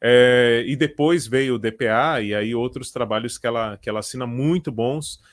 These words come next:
E a Flávia, eu cheguei a entrevistá-la também pra falar do D P A lá quando saiu o filme.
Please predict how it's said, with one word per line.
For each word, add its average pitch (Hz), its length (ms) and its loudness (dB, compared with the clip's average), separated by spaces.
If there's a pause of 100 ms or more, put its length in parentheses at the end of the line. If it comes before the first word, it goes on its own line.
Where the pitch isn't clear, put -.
(220)
E 143 100 2
a 170 100 4
Flávia, 120 680 0
eu 143 120 -2
cheguei 185 280 -4
a 190 40 -2
entrevistá-la 165 560 -4
também 160 220 -4
pra 262 240 -4
falar 160 380 0
do 135 100 -6
D 135 140 -4
P 135 160 -2
A 151 100 2
lá 233 480 -2
quando 196 380 -6
saiu 175 380 -4
o 185 40 -6
filme. 131 580 -4